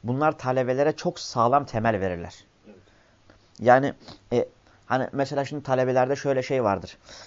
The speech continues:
Speaker 1: E, şu heyecan ve heves vardır. Böyle büyük kitaplara hemen geçmek. Direkt böyle büyük kitaplara, direkt böyle çetrefilli,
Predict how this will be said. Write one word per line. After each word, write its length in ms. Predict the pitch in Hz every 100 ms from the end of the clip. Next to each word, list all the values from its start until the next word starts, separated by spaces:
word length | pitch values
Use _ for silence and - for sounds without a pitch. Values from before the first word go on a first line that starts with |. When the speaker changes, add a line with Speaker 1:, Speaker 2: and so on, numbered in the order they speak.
| -
Speaker 1:
E, 420 | 107 107 101 95 85 - _ _ _ _ _ _ - - _ _ _ -
şu 260 | - 143
heyecan 440 | 127 127 120 131 135
ve 60 |
heves 320 | 120 123 117
vardır. 280 | 101 95 101
Böyle 220 | 120 123
büyük 200 | 113 135
kitaplara 600 | - - 110 117 120 120
hemen 200 | 139 131
geçmek. 540 | 117 104 101 110 98 - - _ - 110
Direkt 280 | 131 123 123
böyle 220 | 123 110
büyük 220 | 120 120
kitaplara, 460 | - 110 - 107 107
direkt 240 | 123 120
böyle 180 | 120 113
çetrefilli, 720 | - - 113 120 110 117 107